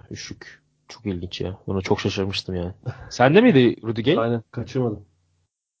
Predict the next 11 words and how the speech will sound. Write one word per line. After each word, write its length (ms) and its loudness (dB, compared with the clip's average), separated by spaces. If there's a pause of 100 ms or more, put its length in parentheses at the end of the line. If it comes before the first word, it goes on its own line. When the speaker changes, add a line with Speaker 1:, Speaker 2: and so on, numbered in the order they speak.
(560)
Speaker 2:
Rudy 180 0
Gay 300 6 (140)
atmaya 380 2
başlayacağını 420 4
hissettim. 460 -4 (540)
Böyle 180 2
bir 60 2
iki 160 -2
maç 180 2
göster 340 0
direkt. 240 0